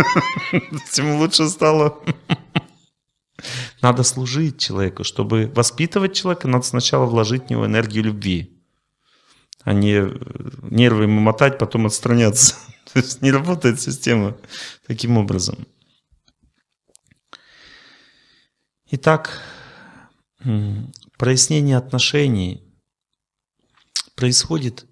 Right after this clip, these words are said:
с помощью спокойного голоса, не без рассуждений у мужчины, без эмоций у женщины. Просто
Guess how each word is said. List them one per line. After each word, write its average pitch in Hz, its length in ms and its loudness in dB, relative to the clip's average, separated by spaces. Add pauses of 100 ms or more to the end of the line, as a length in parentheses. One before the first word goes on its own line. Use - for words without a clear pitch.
с - 120 -2
помощью 120 760 -2 (1800)
спокойного 135 680 -2
голоса, 101 680 -4 (440)
не 143 580 -2 (400)
без 139 380 0
рассуждений 139 720 0
у 117 60 0
мужчины, 117 500 0
без 110 280 -2
эмоций 104 400 -4
у 117 80 -4
женщины. 92 480 -6 (580)
Просто 170 540 0